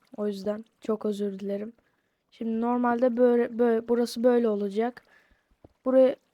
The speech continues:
bir blok aşağı kazıyorsunuz. Sonra üç blok bir kere. Sonra üç blok bir kere daha. Ve bu kadar.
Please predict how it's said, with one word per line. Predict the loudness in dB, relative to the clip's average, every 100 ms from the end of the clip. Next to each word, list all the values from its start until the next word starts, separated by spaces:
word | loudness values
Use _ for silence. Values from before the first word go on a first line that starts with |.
| -2
bir | -2 -2 -4
blok | 4 4 4
aşağı | 0 -2 0 0 0
kazıyorsunuz. | -2 -2 -4 -4 -6 -8 -14 -20 -12
Sonra | -4 -4 -2 -6
üç | -6 -10 -4
blok | -2 -4 -8 -20 _ _ _ -10
bir | -4
kere. | -2 -2 -4 -8 _ _ _ _
Sonra | -6 -2 -2
üç | -4 -4
blok | -2 -2 -8
bir | -2
kere | 0 0 0
daha. | 0 -2 -6 _ _ _ _ _ -6
Ve | -6 -6
bu |
kadar. | -6 -6 -6 -10 -18